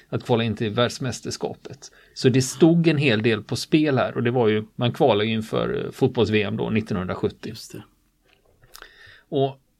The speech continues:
Speaker 1: eh, det här, alltså även om man tycker, ja, men då kriga i fyra dagar, det var hundra timmar och, ja,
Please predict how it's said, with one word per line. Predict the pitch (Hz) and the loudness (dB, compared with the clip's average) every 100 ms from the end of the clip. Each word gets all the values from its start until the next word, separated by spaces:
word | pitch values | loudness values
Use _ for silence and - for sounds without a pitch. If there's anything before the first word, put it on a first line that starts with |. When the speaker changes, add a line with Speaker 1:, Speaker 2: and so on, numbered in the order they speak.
| - 196 | -8 0
Speaker 1:
eh, | 135 127 165 | 2 2 0
det | 156 | 0
här, | 165 127 101 - | 2 0 -2 -8
alltså | 160 135 151 | -10 -6 -4
även | 143 | -4
om | 131 | -6
man | 143 | -6
tycker, | 135 139 | -8 -6
ja, | 127 | -4
men | 131 | -4
då | 123 | -4
kriga | 120 123 107 | -4 -6 -6
i | 95 | -8
fyra | - 110 101 | -8 -8 -8
dagar, | 107 123 123 | -10 -12 -14
det | 110 | -10
var | 113 | -6
hundra | 120 104 - | -6 -6 -8
timmar | - 113 95 | -6 -6 -8
och, | - 139 | -12 -14
ja, | 135 127 117 | -14 -14 -14